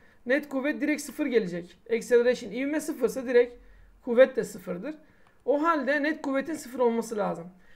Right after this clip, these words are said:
E, dönmüyorsa da tork da sıfır olduğu için, e, herhangi bir noktadaki, e, momenti sıfır olmalı arkadaşlar. Şimdi burada birkaç tane şey göstereceğiz.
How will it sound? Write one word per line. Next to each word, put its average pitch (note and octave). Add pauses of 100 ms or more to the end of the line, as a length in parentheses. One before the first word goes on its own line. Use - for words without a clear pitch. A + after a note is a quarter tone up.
(140)
E, G3+
dönmüyorsa D#4+
da C4 (200)
tork D4+
da C#4
sıfır -
olduğu G#3
için, F#3 (600)
e, A3
herhangi C#4+
bir A#3+
noktadaki, B3+ (640)
e, G3
momenti A#3
sıfır -
olmalı E3+
arkadaşlar. F#3 (1500)
Şimdi D#4
burada C#4
birkaç C#4+
tane A#3
şey A#3+
göstereceğiz. F#3